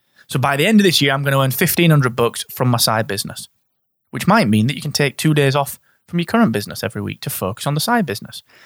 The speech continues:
You start to transition, you start to move across. Remember, not a light switch, not a light switch. It's a transition. We are maintaining our lifestyle that we love, but breaking out of the prison that it keeps us in.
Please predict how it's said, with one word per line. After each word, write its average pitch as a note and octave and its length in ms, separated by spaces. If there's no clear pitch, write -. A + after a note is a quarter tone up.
You E3 80
start G#3 340
to G3 60
transition, D3 580
you B2 80
start E3 360
to E3+ 80
move D3 220
across. B2+ 440
Remember, E3+ 380
not C#3 220
a E3 60
light E3 300
switch, - 500
not C3 260
a D#3+ 40
light D3 340
switch. - 260
It's A#2+ 120
a - 40
transition. C3+ 520
We A#2 80
are B2 100
maintaining C3+ 600
our C3+ 140
lifestyle C#3+ 520
that B2+ 80
we C#3 100
love, D#3 420
but C#3 120
breaking D3+ 360
out C3+ 160
of C3 100
the B2+ 60
prison C#3+ 380
that C3 100
it B2+ 100
keeps - 280
us A#2 100
in. G2 160